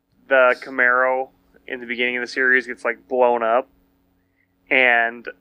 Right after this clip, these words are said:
there's a scene at the end where they're at Red's shop, and the Camaro's just sitting there in front of the shop, and I was like, "Bull fucking shit, I saw that thing get, like, torn to bits. Like, that doesn't make any sense." Um,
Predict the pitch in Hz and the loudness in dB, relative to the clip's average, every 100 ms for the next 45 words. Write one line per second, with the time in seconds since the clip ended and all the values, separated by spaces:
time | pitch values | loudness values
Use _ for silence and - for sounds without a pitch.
0 | _ _ _ 131 123 120 117 - - - | _ _ _ 0 0 -2 -8 -14 -14 -8
1 | 139 131 123 120 123 117 117 120 117 113 | -6 -2 -2 -2 -2 2 2 0 -4 -2
2 | 113 113 113 110 113 - 127 120 113 - | 0 2 4 4 0 -4 -4 0 0 -4
3 | - 120 113 131 - _ _ _ 139 127 | -4 -2 0 -2 -4 _ _ _ -6 -6
4 | 127 120 117 120 113 113 - 117 117 117 | -4 2 2 2 -2 -10 -6 -6 -2 0
5 | 117 120 - _ _ 127 117 127 113 110 | 0 0 -4 _ _ -18 -6 -4 -2 -6
6 | 107 117 110 120 - 117 113 117 120 - | -4 -2 -2 -4 -6 -12 -4 -2 -2 -4
7 | _ - 302 302 - 277 240 202 302 311 | _ 0 0 2 0 0 -2 -2 2 4
8 | 214 220 247 226 214 233 226 214 190 - | 4 2 2 2 0 -6 -6 -6 -8 -2
9 | 139 120 113 _ - 220 208 190 127 _ | 0 0 -4 _ 0 2 2 0 -2 _
10 | _ - 165 185 - - - 110 113 123 | _ 2 4 4 2 -12 -14 -8 -4 -4
11 | 123 113 - 208 202 - 98 - - - | -6 -16 -6 -4 -4 -4 -6 -6 -18 -20
12 | _ - - - - - - 139 123 117 | _ -20 -20 -20 -20 -20 -4 2 4 2
13 | 113 113 113 | -2 -8 -18